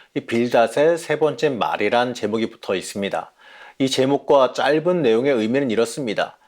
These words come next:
세 번째 논쟁에 이르니까 아무래-, 아무래도 이게 모두 다 지치기도 했고, 이 친구들, 세 친구들의 논리가 이제 바닥이 나기 시작했어요.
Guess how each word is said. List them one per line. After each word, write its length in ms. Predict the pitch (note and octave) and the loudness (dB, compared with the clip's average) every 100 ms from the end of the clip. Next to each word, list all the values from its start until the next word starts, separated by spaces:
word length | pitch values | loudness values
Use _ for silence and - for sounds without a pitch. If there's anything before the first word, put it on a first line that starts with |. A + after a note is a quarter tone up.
| - | -14
세 260 | - E3 | -2 0
번째 280 | G3+ A#3 C4+ | 0 0 0
논쟁에 420 | F3 C3 D3+ F#3 | 0 0 2 2
이르니까 760 | C#3+ B2 C#3 - F#2 F#2 - - _ | 2 2 -2 -2 0 0 -4 -10 _
아무래-, 640 | - G#2+ B2+ D#3 D3 A#2 - | 0 0 2 4 4 2 -2
아무래도 400 | D#3+ E3 F#3 G3 | -2 2 2 2
이게 80 | F#3 | 0
모두 380 | A#2+ C3 E3 | 0 -2 -2
다 140 | - G3 | -2 -2
지치기도 500 | - C#3 F3+ F3+ D3 | -4 -8 -6 -2 -2
했고, 480 | A#2 - F3 F3+ - _ | -2 0 0 0 -12 _
이 120 | D3 C#3+ | -4 -2
친구들, 440 | A3+ A3 F3 C#3 | 0 2 2 0
세 180 | - E3 | 0 -4
친구들의 520 | - A3 G#3+ A3 A3 | -2 -2 2 0 0
논리가 440 | - A#2+ D3 D#3+ D3 | 0 2 2 2 2
이제 180 | C3+ E3 | 0 -6
바닥이 380 | - - G#2+ | -8 -6 -2
나기 240 | D3+ A2+ - | -2 -4 -6
시작했어요. 720 | - G2 G2+ - A#2+ F2 | -6 -6 -6 -2 -2 -2